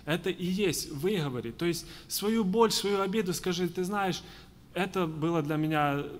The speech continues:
большим, большим неожиданностью или большим, ну, ударом, как мы говорим, или не, я, внутри у меня есть такая обида. Ты заметил, что ты сказал?" Или если написано,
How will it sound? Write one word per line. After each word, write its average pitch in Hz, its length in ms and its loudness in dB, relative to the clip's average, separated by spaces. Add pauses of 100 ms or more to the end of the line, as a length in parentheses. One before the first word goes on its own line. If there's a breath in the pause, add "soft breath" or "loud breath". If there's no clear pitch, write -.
(120)
большим, 151 640 0
большим 139 600 0
неожиданностью 135 920 0 (300 loud breath)
или 147 300 2
большим, 170 540 -2 (300)
ну, 160 180 2
ударом, 151 540 4
как 139 180 -4
мы 143 140 0
говорим, 143 320 2
или 151 180 2
не, 156 280 2 (380 loud breath)
я, 175 540 2 (100)
внутри 185 480 0
у - 20 2
меня 170 220 2
есть 156 260 2
такая 147 300 -4
обида. 143 340 -2 (100)
Ты 185 240 2 (320)
заметил, 208 500 0
что - 200 -4
ты 156 140 -4
сказал?" 131 560 -4
Или 135 240 -2 (540 loud breath)
если 196 500 0
написано, 160 640 0